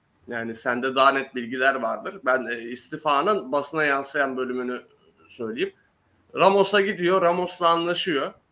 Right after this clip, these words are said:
E, yüklü bir bedele. Ama bunu sponsorlar tarafından karşılamayı ki bir kısmına da kendi sponsor olmayı ve olması yönünde bir, e, anlaşıp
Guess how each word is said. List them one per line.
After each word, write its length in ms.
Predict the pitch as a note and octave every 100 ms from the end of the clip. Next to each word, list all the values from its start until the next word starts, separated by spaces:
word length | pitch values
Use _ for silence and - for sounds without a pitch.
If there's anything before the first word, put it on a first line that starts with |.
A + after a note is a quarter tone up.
| _ _ _ -
E, 120 | A2+
yüklü 640 | A#2 A#2 C3+ - E3+ F3
bir 60 | C#3+
bedele. 480 | C3 B2+ E3 A#3 - _ _ _ _ _ _ - _ _ _ -
Ama 280 | D3 A3
bunu 160 | F#3+ A3
sponsorlar 840 | A3 - G#3 G3+ G#3 G3 G3 G3+
tarafından 540 | G3 F3 E3+ F#3 F#3+ F3+
karşılamayı 580 | D#3+ C#3 - F#3 D#4 -
ki 160 | D#3+
bir 100 | A3+
kısmına 380 | F3 - D#3 E3+
da 120 | C4+
kendi 300 | A#3+ A3 A3
sponsor 540 | - - D3+ C3 C#3 B2+
olmayı 480 | B2 A#2+ G#3 C#4+ _ -
ve 160 | E3 - _ _ _ _ _
olması 600 | C3+ D#3+ E3 F3+ E3+ G3
yönünde 360 | F#3 D3 C#3+ D3+
bir, 260 | F3+ - - _ _ _ _ _ _ _ -
e, 140 | C3 C#3
anlaşıp 800 | - F#3+ A3+ F#3+ - A3+ -